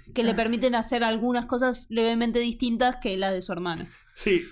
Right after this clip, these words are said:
Speaker 3: aquí tengo que admitir la verdad, ya que la lista aparece menos frecuentemente, no me la acuerdo. Me acuerdo que tiene el, la sabiduría de Minerva,
Speaker 1: Ujú.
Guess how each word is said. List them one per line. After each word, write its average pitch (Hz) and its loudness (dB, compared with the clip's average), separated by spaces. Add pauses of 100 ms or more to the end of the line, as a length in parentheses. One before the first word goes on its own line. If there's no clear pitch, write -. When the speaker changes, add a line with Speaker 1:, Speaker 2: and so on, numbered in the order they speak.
(220)
Speaker 3:
aquí 190 0
tengo 220 0
que 214 2
admitir 185 4
la 202 4
verdad, 196 4
ya 196 0
que 175 4
la 170 6
lista 214 0
aparece 190 4
menos 196 2
frecuentemente, 190 2 (260)
no 175 2
me 180 4
la 160 6
acuerdo. 147 -2
Me 151 0
acuerdo 202 2
que 208 6
tiene 190 2
el, 170 6
la 165 2
sabiduría 170 6
de 180 4
Minerva, 220 2
Speaker 1:
Ujú. 233 -4